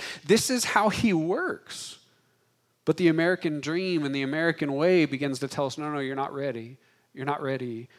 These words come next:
You're not ready." God doesn't need you to be ready. He just needs you to trust him. As I drove around this week, an idea began to percolate in my,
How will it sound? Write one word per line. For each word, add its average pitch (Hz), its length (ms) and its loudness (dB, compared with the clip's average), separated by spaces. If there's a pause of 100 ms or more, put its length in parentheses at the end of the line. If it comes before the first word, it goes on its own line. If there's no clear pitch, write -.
(140)
You're 135 160 -4
not 143 160 -2
ready." 135 240 0
God 135 160 0
doesn't 147 280 -2
need 139 240 -8
you 117 80 -6
to 110 80 -8
be 110 140 -16
ready. - 320 -16 (1200)
He 143 360 -10
just 143 180 -2
needs 147 180 0
you 139 100 0
to 120 100 -2
trust - 380 -8
him. 95 200 -14 (1800)
As 135 80 0
I 147 60 8
drove 151 280 8
around 143 420 4
this 135 220 2
week, 135 300 -2
an 127 80 0
idea 127 320 2
began 127 360 0
to 123 40 0
percolate 123 640 -2
in 120 180 -4
my, 117 240 -6